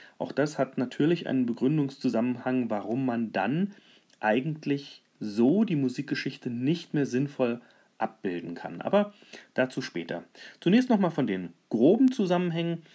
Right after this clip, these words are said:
Wir sehen ganz unten die Epochennamen, Renaissance in grün, also eine Farbe zugeordnet. Man beachte auch gleich schon, dass jeder Epochennamen eine andere Schriftart hat.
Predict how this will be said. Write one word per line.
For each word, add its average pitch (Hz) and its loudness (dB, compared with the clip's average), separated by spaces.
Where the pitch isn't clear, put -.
Wir 135 6
sehen 165 4
ganz 139 0
unten 226 4
die 131 -2
Epochennamen, 208 0
Renaissance 120 0
in 113 -2
grün, 247 4
also - -10
eine 95 -6
Farbe 147 -2
zugeordnet. 175 -2
Man 127 2
beachte - 2
auch - -2
gleich 139 2
schon, 151 0
dass 127 -2
jeder 131 2
Epochennamen 123 -4
eine - -2
andere 113 -4
Schriftart 175 -4
hat. 226 -2